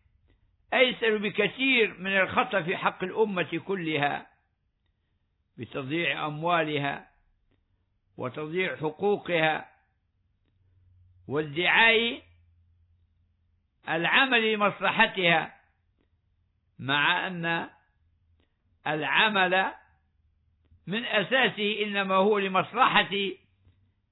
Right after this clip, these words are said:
من عزم على فعل ذلك موالاة لغير المسلمين واتباعا لطريق غير رب العالمين،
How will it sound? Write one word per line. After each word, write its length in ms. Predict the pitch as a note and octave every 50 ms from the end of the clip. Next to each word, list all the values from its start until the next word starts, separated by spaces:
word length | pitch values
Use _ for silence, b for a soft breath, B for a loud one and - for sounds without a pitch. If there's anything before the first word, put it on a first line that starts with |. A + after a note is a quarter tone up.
| _ _ _ _ _ _ _ _ _ _
من 160 | - D3 D#3 D3+
عزم 420 | D3 F3 G#3 F#3 E3 F3+ F3+ F3
على 340 | E3 D#3+ F3 F3+ F3 E3+ D3
فعل 360 | D3 E3 D#3 D#3+ E3 D#3+ D#3
ذلك 640 | D#3 G3 G3 F3+ D#3+ D#3+ C3+ - D3 D#3+ D#3+ - - _ _ _ _ _ _ _ _ _ _ _ _ _ _ _ _ _ _ _
موالاة 680 | C#3 D3+ E3 F3 F#3 F#3+ G3 A#3 C4 C4+ A#3+ G#3+ - G#3
لغير 420 | G#3 G#3 G3 G3+ G#3 B3 A#3 A3
المسلمين 760 | G#3+ G#3 G#3 G3 - - F3+ G#3+ A3 B3 B3+ A#3+ G#3 D3+ A#2+ - - _ _ _ _ _ _ _ _ _ _ _ _ _ _ _ _ _ _ _ _ _ _
واتباعا 560 | B2+ D3+ F3 F3 - F#3+ G3+ A#3 A#3+ G#3+ G#3+
لطريق 840 | A3+ A3 A3 G#3+ G#3+ - G3+ A#3 A#3 A3+ A3+ - G#3+ A3 G#3+ - - - _ _ _ _ _ _ _ _ _ _ _ _ _ _ _ _ _ _ _ _ _ _ _ -
غير 380 | D#3 A#3 C4+ C#4 C4 B3+ A#3+
رب 220 | A#3 A3+ G3 F#3 G#3+
العالمين، 800 | G3+ F#3 E3 G#3 G#3 G3 G3 G3 G#3 G#3+ G#3 F#3+ E3 - -